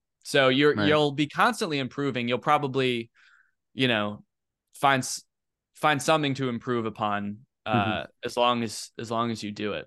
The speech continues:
Speaker 1: But yeah, I would just say start and find something that you like doing and you feel fulfilled by, and also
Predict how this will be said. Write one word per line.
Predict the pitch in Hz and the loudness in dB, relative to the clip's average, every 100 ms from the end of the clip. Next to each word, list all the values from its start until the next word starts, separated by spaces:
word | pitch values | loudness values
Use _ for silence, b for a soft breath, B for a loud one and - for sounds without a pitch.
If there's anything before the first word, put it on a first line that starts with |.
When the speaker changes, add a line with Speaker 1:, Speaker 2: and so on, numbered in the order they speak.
| - | -6
Speaker 1:
But | 104 - | -6 -6
yeah, | - 196 | -2 2
I | 196 | 2
would | 185 | 0
just | 220 | -2
say | 220 | -2
start | 208 - 147 190 - - | -2 0 2 2 -2 -6
and | 131 127 120 113 110 107 B B B - | -4 -2 -2 -2 -6 -8 B B B 0
find | 135 156 160 | 2 2 2
something | 170 160 170 156 | 0 0 -4 0
that | 131 - | 0 -2
you | 123 120 139 151 | -6 0 4 4
like | 147 143 143 123 | 4 2 0 -4
doing | 131 131 147 139 | -2 -2 -2 -4
and | 120 | -2
you | 127 | -4
feel | 123 135 | -2 -4
fulfilled | 127 120 - 131 135 | -4 -8 0 0 2
by, | 143 147 156 - | 2 2 2 0
and | 127 123 120 | -2 -2 -4
also | 120 123 131 123 123 120 | -2 -2 2 2 2 -2